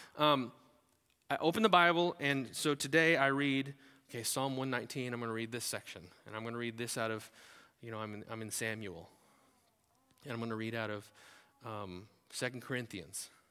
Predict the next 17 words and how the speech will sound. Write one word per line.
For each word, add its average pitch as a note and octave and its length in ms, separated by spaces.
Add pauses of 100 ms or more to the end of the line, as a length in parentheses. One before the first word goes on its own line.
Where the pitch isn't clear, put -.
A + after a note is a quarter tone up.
(720)
and G2 80
I F#2 40
pray, B2+ 360
you D#3 60 (1080)
know, A2 80
God, A2+ 220
would A#2+ 140
you C3 80
use B2 240
these A#2+ 200
things? A2+ 240
Would A#2 100
you B2+ 80
help B2+ 160
me A#2 200
be A2 120
faithful, A#2+ 640